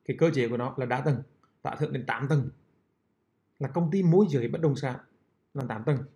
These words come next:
Có sao đâu. Việt Nam mình vẫn cho phép. Đó, các bạn nhìn hoa hồng nó đến bảy mươi lăm phần trăm đấy. Để tạ thượng cho hệ thống của nó. Đúng không?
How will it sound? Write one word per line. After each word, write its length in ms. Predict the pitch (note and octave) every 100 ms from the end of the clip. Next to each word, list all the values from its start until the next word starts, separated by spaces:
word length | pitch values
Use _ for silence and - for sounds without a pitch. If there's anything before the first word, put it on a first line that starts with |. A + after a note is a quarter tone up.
| _ _ _ _ _ _ _ _
Có 100 | E3+
sao 140 | G3+
đâu. 180 | A3 B3 B3+ - _ _ _ _ _ _ _ _
Việt 100 | E3+
Nam 160 | F3+ G3+
mình 100 | G#3
vẫn 100 | F#3
cho 80 | G3+
phép. 220 | F3+ G#3 A3+ - _ _ _ _ _ _ _ _ _ _ _ _ _ _ _ -
Đó, 320 | E3+ G3+ B3 -
các 60 |
bạn 160 | D#3 E3+
nhìn 160 | F#3+ F#3
hoa 160 | F#3+
hồng 200 | F#3 F#3
nó 60 | D#3
đến 240 | C3 C3
bảy 120 | D3+
mươi 100 | F3
lăm 100 | F3+
phần 80 | F#3+
trăm 180 | F3+ G3+
đấy. 120 | G#3 G#3+ _ _ _ _ _ _ _ _ _
Để 80 | D#3
tạ 100 | D#3
thượng 340 | D3 D3+ D3+ -
cho 380 | D#3+ F#3 G3 - _ _ _ _ _ _ _ _ _ _ _ _ _ -
hệ 80 | D3
thống 180 | D#3+
của 60 | D#3+
nó. 340 | E3 A3 A#3 - _ _ _ _ _ _ _ _ _ _ _ -
Đúng 100 | G3+
không? 260 | A3+ C#3+